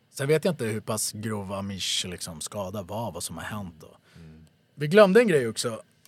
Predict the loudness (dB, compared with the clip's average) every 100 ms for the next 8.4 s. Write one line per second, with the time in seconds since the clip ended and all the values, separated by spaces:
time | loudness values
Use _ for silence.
0 | _ -12 -6 0 4 8 10 10 8 6
1 | 8 8 8 8 6 6 8 8 10 8
2 | 6 6 4 4 4 4 4 4 0 0
3 | 2 4 4 2 0 2 2 4 4 6
4 | 6 4 2 -4 -6 -8 -4 -2 0 0
5 | 0 2 2 0 -2 -4 -6 -12 -8 -6
6 | -4 -6 -6 -8 -4 -2 -2 -4 -8 -8
7 | -4 -2 0 0 0 -2 -2 -4 -6 -6
8 | -8 -6 -6 -8